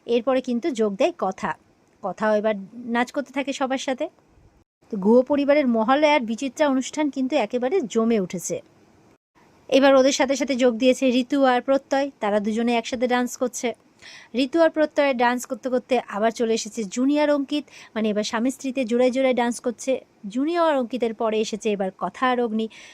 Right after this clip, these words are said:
এবার তারাও জোড়ায় জোড়ায় ডান্স করছে। তো এক কথায় হচ্ছে বিচিত্রা অনুষ্ঠান জমজমাট। আর বসে বসে, আহ, মজা দেখছে আর কি কর্তা দাদু, কর্তা এদের, ওদিকে পিসিয়া,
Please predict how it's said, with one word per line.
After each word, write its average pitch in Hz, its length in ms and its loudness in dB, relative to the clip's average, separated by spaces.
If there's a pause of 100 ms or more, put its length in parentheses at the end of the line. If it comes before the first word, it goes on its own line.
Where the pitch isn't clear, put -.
(140)
এবার 175 300 -8
তারাও 165 280 -4
জোড়ায় 233 280 2
জোড়ায় 240 260 4
ডান্স 220 280 -2
করছে। 226 420 -6 (920)
তো 311 80 4
এক 233 340 0
কথায় 311 300 4
হচ্ছে 320 220 0
বিচিত্রা 262 460 0
অনুষ্ঠান 339 460 -2
জমজমাট। 196 720 -2 (540)
আর 185 160 -4
বসে 214 280 0
বসে, 254 380 4 (280)
আহ, 214 260 0
মজা 220 320 2 (320)
দেখছে 240 340 4
আর 240 100 2
কি 247 120 -2
কর্তা 220 320 2
দাদু, 226 220 2
কর্তা 220 280 0
এদের, 220 220 2
ওদিকে 214 220 0
পিসিয়া, 226 540 -2